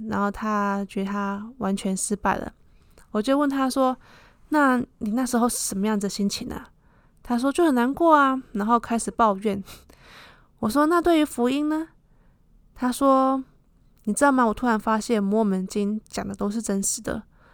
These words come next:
讲的都是真的。”我说：“<laughs> 怎么会这样？就是你失败，然后为什么对于摩门经你有这么大的见证？”他说：“因为就像经文说的啊，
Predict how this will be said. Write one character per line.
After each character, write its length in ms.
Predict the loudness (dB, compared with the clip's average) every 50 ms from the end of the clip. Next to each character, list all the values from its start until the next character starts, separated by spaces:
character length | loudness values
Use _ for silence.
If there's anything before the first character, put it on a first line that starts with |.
| _ _ _ -16
讲 120 | -12 -10 -8
的 60 | -4
都 80 | -2 -2
是 60 | -2 -2
真 280 | 0 0 0 0 0
的。” 180 | -2 -4 -8 -10 -14 _ -20 _ _ _ _ _ -2
我 100 | 0 4
说：“ 200 | 6 6 6 6 4 -2 -6 -6 -6 -10 -14 -20 -20
<laughs> 160 | -20 -20 -14
怎 140 | -4 0 4
么 80 | 6 6
会 100 | 6 6
这 120 | 6 6
样？ 180 | 6 6 6 4 0 -6 -18 -20 -20 -20 _
就 100 | -2 2
是 340 | 4 6 8 6 6 4 0 -2 0
你 120 | 0 2
失 200 | 2 2 2 2
败， 200 | 6 6 6 6
然 180 | 8 6 6 8
后 160 | 8 8 8
为 100 | 8 6
什 80 | 4 4
么 120 | 2 2 2
对 200 | 4 4 6 6
于 40 | 6
摩 160 | 6 4 2
门 220 | 2 2 0 0
经 380 | 0 0 0 0 0 0 -2 -6 _ _ _ _ _ _ _ _ _ _ 0
你 120 | 4 4
有 80 | 4 4
这 100 | 4 2
么 80 | 0
大 200 | 2 2 2 2
的 60 | 2
见 220 | 2 2 0 0 0
证？” 240 | 0 -4 -4 -6 -8 _ _ _ _ _ _ _ _ _ _ _ _ _ -2
他 160 | 0 2 2
说 320 | 4 6 6 6 6 4 2
：“因 160 | 0 0 2 4
为 180 | 6 4 4 2 -2 -8 -20 _ _ -10
就 100 | -6 -2
像 240 | 0 2 2 2
经 160 | 2 2 2 2
文 140 | 2 2
说 220 | 2 2 2 2 4
的 120 | 4 4
啊， 280 | 2 2 0 -2 -4